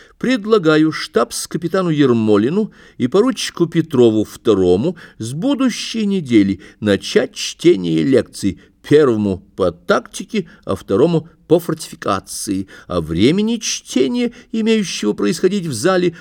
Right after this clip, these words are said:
офицерского собрания, будет мною объявлено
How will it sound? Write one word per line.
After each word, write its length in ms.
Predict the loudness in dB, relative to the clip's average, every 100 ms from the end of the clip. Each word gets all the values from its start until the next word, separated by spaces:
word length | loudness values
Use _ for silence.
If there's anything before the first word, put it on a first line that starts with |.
| -6
офицерского 760 | -4 -4 0 2 2 -2 -2
собрания, 520 | -2 0 2 2 0 -4 -10
будет 320 | 0 2 2 0
мною 340 | 2 4 4
объявлено 720 | 2 0 2 2 0 -2 -2